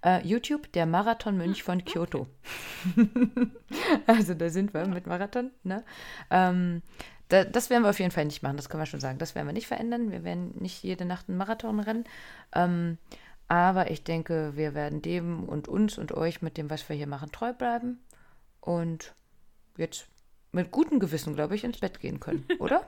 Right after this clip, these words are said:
Speaker 2: Genau.
Speaker 1: Sehr schön. Nichtsdestotrotz würden uns natürlich noch eure Erfahrungen interessieren. Wie seht ihr das? Würdet ihr was ändern? Death Parade, hättet ihr in den Folgen genauso gehandelt wie auch nicht? Ähm, was mir noch fehlt, wenn noch eine zweite Staffel kommen würde, da war ja schon ein bisschen, wie wär's mit dem Toten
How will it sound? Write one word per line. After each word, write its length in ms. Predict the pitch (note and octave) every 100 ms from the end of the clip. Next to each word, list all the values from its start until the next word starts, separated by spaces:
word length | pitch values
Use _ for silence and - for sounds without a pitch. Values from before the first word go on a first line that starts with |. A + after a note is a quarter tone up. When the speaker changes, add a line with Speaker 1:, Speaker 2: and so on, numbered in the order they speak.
| -
Speaker 2:
Genau. 300 | C#4+ C4+ - B3+ - - _ - - -
Speaker 1:
Sehr 300 | - - -
schön. 260 | - - D3+ - - - - - - -
Nichtsdestotrotz 840 | C4+ D#4 - - - - B3+ - -
würden 180 | G#3
uns 160 | G3+ G3+
natürlich 420 | F#3+ - F3+ F#3
noch 180 | F3 D#3
eure 440 | - A3 A3+ A3
Erfahrungen 640 | - F#3 - G#3+ G#3+ G3+ F#3+
interessieren. 480 | F#3 F#3+ - F#3+ F3
Wie 100 | E3
seht 220 | E3 F3
ihr 120 | G3
das? 240 | A3+ A#3
Würdet 280 | - E3+ E3+
ihr 120 | -
was 180 | F3 F#3
ändern? 440 | - F#3 F#3 F3+ F3+ - - - -
Death 220 | F3+ -
Parade, 340 | - E3+ E3+ E3+
hättet 260 | E3 D#3
ihr 300 | - E3+ E3
in 160 | - E3
den 140 | D#3+
Folgen 280 | D#3 E3 D#3+
genauso 380 | D#3+ D#3+ E3 E3
gehandelt 520 | E3 D#3+ D#3+ E3 D#3+
wie 120 | -
auch 160 | - -
nicht? 280 | F3+ D4+ - - - - - -
Ähm, 380 | F3+ F3 F3 -
was 220 | G#3+ B3+
mir 120 | C4
noch 100 | B3+
fehlt, 360 | B3+ B3+ B3 B3 -
wenn 280 | G3 G#3
noch 140 | G3 F#3+
eine 140 | F#3
zweite 260 | - F#3 F3+
Staffel 260 | - F#3
kommen 320 | F3 F3 E3 E3
würde, 420 | F#3+ A#3+ C4+ C#4
da 160 | E3+
war 120 | D3 E3+
ja 180 | F#3
schon 180 | F3+ F#3+
ein 40 | F3
bisschen, 560 | F3+ - F3+ F3+ -
wie 140 | F3 E3
wär's 180 | E3+ -
mit 140 | E3+
dem 80 | D3+
Toten 340 | - A#3+ -